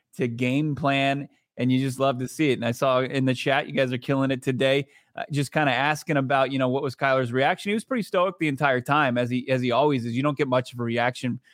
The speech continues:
from Kyler Murray. Uh, but yeah, that's, that's the most you are gonna get from him. And I'm, I'm sure that's what he wants. Uh, from Hector there. Thanks for the two dollar super chat. What was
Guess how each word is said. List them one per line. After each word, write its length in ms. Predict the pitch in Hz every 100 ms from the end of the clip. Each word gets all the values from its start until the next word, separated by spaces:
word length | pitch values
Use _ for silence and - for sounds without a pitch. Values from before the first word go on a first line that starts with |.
| _
from 220 | - 139 127
Kyler 320 | 135 123 110
Murray. 400 | 120 127 110 110 _ _ _
Uh, 360 | 117 117 110 110
but 300 | - 127 120
yeah, 200 | 143 131
that's, 200 | 127 131
that's 260 | - 143 -
the 80 | 135
most 300 | 131 127 -
you 160 | 123
are 140 | 123 147
gonna 180 | 123
get 180 | 113 120
from 180 | - 123
him. 120 | 131
And 100 | 135
I'm, 140 | 131 127
I'm 80 | 131
sure 260 | 127 143 139
that's 260 | 139 131
what 140 | 143 135
he 80 |
wants. 500 | 139 131 175 - - _ _ _ -
Uh, 280 | 120 120 -
from 160 | - 131
Hector 420 | 143 180 - 123
there. 180 | 104 104
Thanks 260 | 123 127 -
for 120 | 139
the 100 | 123
two 180 | - 143
dollar 400 | 131 131 143 147 _ _
super 360 | - 156 156 143
chat. 380 | - 147 -
What 140 | 143 143
was 300 | 143 127